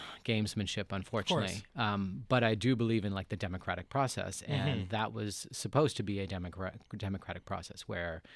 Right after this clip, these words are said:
Speaker 1: you bring people into the party, there's a vote about who they all believe in, and the person that they believe in becomes the leader of the party.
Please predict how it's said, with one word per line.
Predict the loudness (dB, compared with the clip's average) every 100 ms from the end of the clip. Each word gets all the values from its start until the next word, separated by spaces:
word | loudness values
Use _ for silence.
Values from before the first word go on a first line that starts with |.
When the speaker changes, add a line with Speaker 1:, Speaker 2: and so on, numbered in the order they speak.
| -20 _
Speaker 1:
you | -10 0
bring | 2 4
people | 2 0 0
into | -2
the |
party, | -4 -2 -2 -2 -4
there's | -6 -6
a | -6
vote | 0 4 4 2
about | 0 -2
who | -2 0
they | 0
all | -2 -2
believe | 0 4 4
in, | 4 4 2
and | -2 -6 -6 -6
the | -4
person | -2 -2 0
that | -2
they | -2
believe | -2 -2 -2 -2
in | -4
becomes | -4 -6 -6
the | -6
leader | -6 -6
of | -8
the | -6
party. | -4 -4 -6